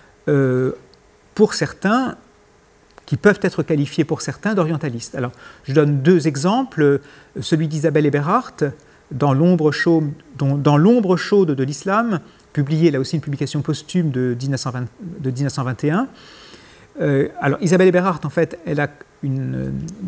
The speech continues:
comment dire ça, c'est un personnage sympathique, hein, c'est un personnage qui, en plus, euh, pour un public, euh, maghrébin et musul-, euh, et musulman,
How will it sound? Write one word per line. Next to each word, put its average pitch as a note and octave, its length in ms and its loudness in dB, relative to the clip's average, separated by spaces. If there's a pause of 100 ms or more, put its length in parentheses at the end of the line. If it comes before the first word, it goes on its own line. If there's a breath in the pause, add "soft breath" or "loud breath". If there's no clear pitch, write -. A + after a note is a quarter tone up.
(360)
comment C3+ 160 -6
dire C3 140 -4
ça, B2+ 260 -6
c'est - 140 -14
un A#2+ 40 -6
personnage D3 340 -2
sympathique, E3 580 0
hein, E3+ 160 0
c'est C#3+ 240 -6
un C3+ 80 -2
personnage D3+ 500 -2
qui, D#3 160 0
en C#3 80 0
plus, F3 400 0
euh, - 640 -4
pour E3+ 180 2
un D#3+ 80 2
public, D#3+ 500 -2
euh, C#3 440 2
maghrébin D#3+ 460 0
et D#3+ 60 2
musul-, D3+ 380 -2
euh, C#3+ 260 -2
et D3 60 2
musulman, E3+ 500 2